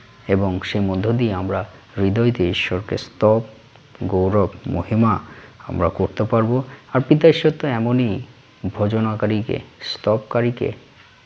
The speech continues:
অন্বেষণ করছেন, যিনি সত্য এবং আত্মায় ঈশ্বরের ভজনা করেন। "আমি তোমার বিধিকল্প পালন করিব,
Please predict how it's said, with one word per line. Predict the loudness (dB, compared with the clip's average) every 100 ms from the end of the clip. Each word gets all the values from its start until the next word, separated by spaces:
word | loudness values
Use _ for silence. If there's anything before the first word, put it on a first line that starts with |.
| -6
অন্বেষণ | -2 -2 -2 -4
করছেন, | -2 -4 -2 -4 -2
যিনি | -2 -4
সত্য | -4 -6 -2 2
এবং | 2 4 2
আত্মায় | 0 2 2 2 -4 -16 -18 -18 -18 -4
ঈশ্বরের | -2 0 -2 0 0 -2 -10 -20 -12 -8
ভজনা | -6 -4 -2 -2 -2
করেন। | 0 0 0 -6 -20 -20 -20 -20 -20 -20 -2
"আমি | 6 8
তোমার | 8 8 8
বিধিকল্প | 8 8 8 8 6 6
পালন | 4 4 2
করিব, | 4 4 4 0